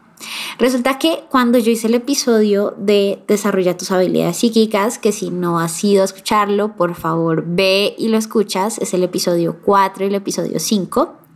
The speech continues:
van dos partes, pues muchos de ustedes me dijeron, me pidieron, "Mapa,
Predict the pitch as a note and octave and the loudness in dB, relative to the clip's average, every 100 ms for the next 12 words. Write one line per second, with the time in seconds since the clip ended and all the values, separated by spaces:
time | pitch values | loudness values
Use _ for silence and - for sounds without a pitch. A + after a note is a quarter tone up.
0 | - F3+ F3 E3 - A#3 G#3 G#3+ B3+ - | -4 -2 0 -2 0 0 0 -2 -8 -8
1 | - - - - - - - C4+ C#4+ D4 | -14 -12 -10 -8 -8 -10 -2 0 2 2
2 | C4+ C4+ A#3+ C#4+ D#4+ D4+ C#4+ B3+ C#4 - | 2 0 0 0 2 4 4 4 0 -6
3 | - - A#3 B3 C4 A#3+ B3 A3+ A3+ A#3 | -10 0 2 4 2 2 2 2 2 0
4 | A3+ A3+ A3 G#3+ G#3 G3+ G3+ G3+ F3+ - | 2 2 4 2 0 0 0 0 -2 -4
5 | - | -8